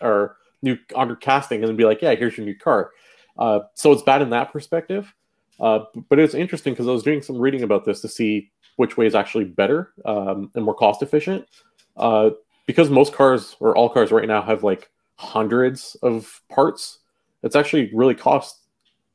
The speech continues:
it's really costly to keep changing all the parts around wherever your accident happens. Uh, where if you have, like, one big shell and the shell's damaged, uh, your car is garbage anyway. But if the shell isn't damaged, it's actually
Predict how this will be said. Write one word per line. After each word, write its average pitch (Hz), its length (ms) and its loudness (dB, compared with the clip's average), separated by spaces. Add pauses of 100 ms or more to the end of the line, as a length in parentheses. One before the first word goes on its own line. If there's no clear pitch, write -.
(340)
it's - 340 -4
really 156 160 8
costly 131 460 2
to 107 160 4 (120)
keep 123 220 -6
changing 107 580 -6 (280)
all 117 180 4
the 110 80 0
parts 113 380 2
around 104 300 2
wherever 101 240 4
your 95 140 -2
accident 113 380 -2
happens. 156 460 -6 (680)
Uh, 104 280 0 (300)
where 117 480 6 (220)
if 131 180 -6
you 135 60 4
have, 120 60 4
like, 127 160 2
one 117 240 -2
big 120 240 -2
shell 113 520 0
and 95 180 -6 (140)
the 110 80 -10
shell's 107 380 0
damaged, 101 560 -6 (580)
uh, - 240 -2 (140)
your 107 120 -4
car 104 200 2
is 95 80 -4
garbage 101 340 2
anyway. 104 280 0
But 107 300 0 (1040)
if - 160 -6
the - 80 -8
shell 139 240 4
isn't 139 180 2
damaged, 107 300 0
it's 110 140 -6
actually 117 380 -4